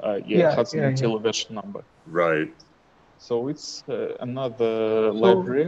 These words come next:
Speaker 1: uh, within Jenkins project. Uh, so why it's a separate library? Because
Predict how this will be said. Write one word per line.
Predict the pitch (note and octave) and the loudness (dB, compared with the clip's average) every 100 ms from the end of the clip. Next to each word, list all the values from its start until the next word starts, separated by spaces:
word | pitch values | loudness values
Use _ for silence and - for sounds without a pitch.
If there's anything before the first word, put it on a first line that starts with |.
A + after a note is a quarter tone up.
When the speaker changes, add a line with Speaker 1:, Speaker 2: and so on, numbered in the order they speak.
| E3+ | -2
Speaker 1:
uh, | D3+ A#2+ A2 | -4 -4 -4
within | A2 A2 G#2+ | -4 -4 -4
Jenkins | G#2 A#2 B2+ - | -6 -10 -12 -18
project. | - A#2+ - - - _ _ _ _ _ _ _ _ _ _ _ _ _ _ _ _ _ _ _ _ _ - _ - - - - - - _ _ _ _ - - - - - - - - - | -8 -6 -6 -12 -18 _ _ _ _ _ _ _ _ _ _ _ _ _ _ _ _ _ _ _ _ _ -20 _ -20 -20 -20 -20 -20 -20 _ _ _ _ -20 -20 -20 -20 -20 -20 -20 -20 -2
Uh, | G#2+ G2 | 0 2
so | - A#2+ | 0 0
why | A2+ A2+ B2+ B2 | 0 0 2 4
it's | A#2+ A2 G#2+ - - | 4 2 -4 -10 -12
a | A#2 | -4
separate | B2 A#2 A2+ - | -4 -2 -4 0
library? | A#2 B2 C#3 | 0 0 -6
Because | C3 - - | -4 -4 -6